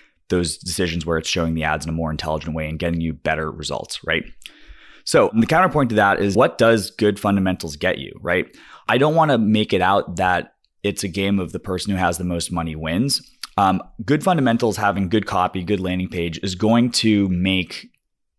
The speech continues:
that whole path faster. So you might have needed tens of thousands of dollars to push this boulder up a hill, but if it was a really good landing page and it was tested out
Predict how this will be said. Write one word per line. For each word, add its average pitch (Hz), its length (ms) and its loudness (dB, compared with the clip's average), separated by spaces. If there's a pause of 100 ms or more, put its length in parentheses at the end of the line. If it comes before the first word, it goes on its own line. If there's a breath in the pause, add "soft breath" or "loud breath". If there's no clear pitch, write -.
(140)
that 104 180 2
whole 104 160 0
path 90 440 -2
faster. - 540 -6 (400 loud breath)
So 101 540 2 (120)
you 120 160 2
might 135 200 4
have 127 80 4
needed 107 340 4 (160)
tens 104 220 2
of 98 80 -2
thousands 101 260 2
of 95 80 -4
dollars 92 360 0
to 87 100 -10
push - 400 -4
this 90 160 -6
boulder 92 320 -2
up 85 120 -4
a 87 60 -6
hill, 90 220 0
but 87 160 -2
if 87 100 -2
it 147 60 2
was 131 140 2
a 101 40 2
really 92 240 -2
good 87 160 -6
landing 87 260 -4
page 87 300 -6
and 85 60 -8
it 82 40 -6
was 82 120 -6
tested 90 280 -4
out 82 260 0